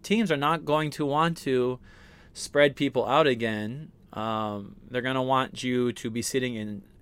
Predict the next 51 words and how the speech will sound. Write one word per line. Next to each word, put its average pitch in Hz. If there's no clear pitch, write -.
your 117
seat 151
just -
like 127
everybody 151
else, 131
so -
they 117
can 110
have 117
full 135
capacity. 120
So -
that 110
requires, 127
if 123
we're 135
gonna 151
have 143
zero 160
distancing, 131
especially -
in 208
the 175
North 156
End 165
where 127
we 127
stand 127
shoulder 131
to 120
shoulder, 110
um, 101
and 120
like 117
Mauricio 120
said, 160
we 117
stand 147
shoulder 143
to 135
shoulder. 143
That 131
doesn't 147
mean 156
I 127
always 127
agree 123
with 110
you, 104
but, 95